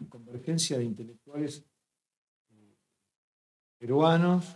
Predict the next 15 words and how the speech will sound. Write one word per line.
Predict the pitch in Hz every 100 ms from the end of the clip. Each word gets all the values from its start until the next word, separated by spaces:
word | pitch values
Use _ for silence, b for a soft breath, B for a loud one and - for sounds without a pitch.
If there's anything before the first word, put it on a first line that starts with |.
| - _ _ _ _ _ _ _ _ -
argentinos, | - 110 107 151 156 156 151 _ _ _ _ _ _
uruguayos | 107 107 131 139 147 143
que | 107
estaban, | 98 _ 113 135 151 165 -
y | 110
brasileños. | 104 - _ 117 139 107 92 87 - _ _ _ _
Se | _ 139
genera | 151 165 156
todo | 175
un | 185 175
movimiento | 151 147 147 160 160 143
cultural | 131 113 127 127 143
latinoamericanista | 127 107 117 117 113 113 120 143 -
muy | 131 143 - -
fuerte, | 160 147 - 165